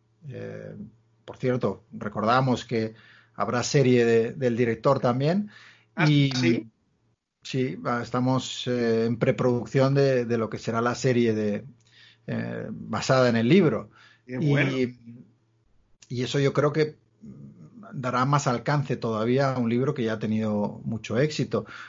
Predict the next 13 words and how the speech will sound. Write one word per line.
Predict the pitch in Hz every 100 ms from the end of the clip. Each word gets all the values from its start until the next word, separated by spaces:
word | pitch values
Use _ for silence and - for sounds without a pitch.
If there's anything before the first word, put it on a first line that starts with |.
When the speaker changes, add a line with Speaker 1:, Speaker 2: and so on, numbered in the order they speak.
| - _
Speaker 1:
Pero, | 143 135 131 131 127 120
mm, | 120 120 127 - _ _ -
para | 135 127
mí, | 165 196 190 - -
eh, | 160 131 123 123 143
el | 127
libro | 135 151 165 185 175
hay | 143
que | 165
leerlo | 139 131 165
como | 180 175
un | 143
triunfo. | - 160 196 113 101